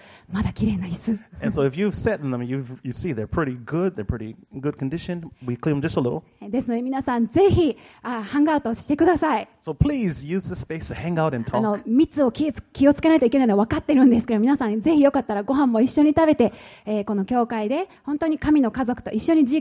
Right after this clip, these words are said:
Speaker 1: いい時間を少しでも、えー、過ごしてくださったらと思います。
Speaker 2: And we know it's, you know, time of social distancing, but, you know, if you want, we won't tell you to, but you can use it for that.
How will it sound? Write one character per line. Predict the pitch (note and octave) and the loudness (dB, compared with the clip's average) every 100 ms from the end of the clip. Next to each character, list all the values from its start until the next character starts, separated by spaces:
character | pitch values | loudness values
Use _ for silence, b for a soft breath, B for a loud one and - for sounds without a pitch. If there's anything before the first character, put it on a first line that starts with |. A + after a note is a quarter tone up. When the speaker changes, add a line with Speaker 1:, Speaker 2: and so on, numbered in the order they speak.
| A#3 | -2
Speaker 1:
い | D4 E4+ | 0 2
い | |
時 | A3 | 2
間 | A3+ A#3+ | 0 0
を | A#3 | 0
少 | - G#4 G#4+ | 2 2 2
し | D4 | 4
で | |
も、 | B3 G3 | 2 2
え | G3+ | -2
ー、 | G3+ | -2
過 | A3 | 0
ご | A3+ | 0
し | |
て | G#3+ | -2
く | G#3+ | -2
だ | G3+ | -4
さ | G#3+ | -4
っ | |
た | - G3 | -6 -4
ら | C4 | -2
と | G#3+ | -2
思 | G3 | -2
い | G#3 | -2
ま | G#3 D4 | 0 0
す。 | - E3+ | 0 -6
Speaker 2:
And | |
we | E3 | -4
know | G3+ G3 | -2 0
it's, | F#3+ - | -2 -6
you | D3+ | -8
know, | A#2 | -6
time | - C#3+ C3 | -6 -6 -6
of | - | -6
social | D3+ D3+ F3 | -6 -4 -4
distancing, | D#3+ D3+ - D#3 D3 D3 C#3+ | -4 -6 -6 -8 -6 -8 -6
but, | D#3 D3+ | -6 -8
you | G3 G3 | -10 -10
know, | F3 | -8
if | F#3 - | -8 -8
you | G3 A3 | -8 -4
want, | B3 D#4+ F#4 E4+ - _ b b - | -2 -2 -2 -4 -8 _ b b -8
we | |
won't | C3 D3+ | -6 -4
tell | G3 G3+ | -2 -4
you | A3+ | -4
to, | - C#4 | -8 -8
but | F#3+ - - | -10 -12 -14
you | |
can | E3 F#3+ G3 | -10 -8 -8
use | G#3 A3 G#3 | -6 -4 -4
it | - | -4
for | E3 | -6
that. | - | -6